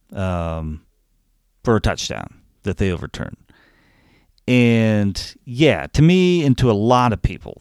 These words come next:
that aren't even Ohio State fans, it was obvious that it should not have been overturned. But this one goes to a deeper issue. And I'm gonna preface this by saying, you know, when I have to go through and submit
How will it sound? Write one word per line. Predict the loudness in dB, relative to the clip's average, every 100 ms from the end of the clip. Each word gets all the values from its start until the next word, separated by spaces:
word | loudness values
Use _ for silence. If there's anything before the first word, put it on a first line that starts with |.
| _
that | 0 4
aren't | 6 6
even | 4
Ohio | 2 -2 -6
State | -8 -8
fans, | -8 -8 -4
it |
was | -6 -6
obvious | -6 -6 -6 -8 -8 -10 -16 _ _ _ _ _
that | -2 0 0
it | 0
should | 2
not | 2 2
have | -2
been | -4
overturned. | -6 -12 -14 -14 -16 -20 _ _ -20 -20 _ _ _ 0
But | 0 6
this | 6 6
one | 4 6
goes | 4 4 2 -4 -8 -2
to | 0
a | 0
deeper | -8 -12 2 2 4 0 -2
issue. | -8 -12 -18 -20 _ _ _ -20 -20 _ _ -2
And | 2 4 4
I'm | 2
gonna | 0 0
preface | 0 0 -4 -8
this | -8 -4
by | -4
saying, | -2 -4 -4 -2
you | 0
know, | 0 -4 -10 -4
when | 0 2
I | 2 2
have | 2 0 0
to | 0
go | 2 2
through | 0 0 2 2 0
and | -2 -2 -2
submit | -2 0 2 2 4 2 -2 -8 -8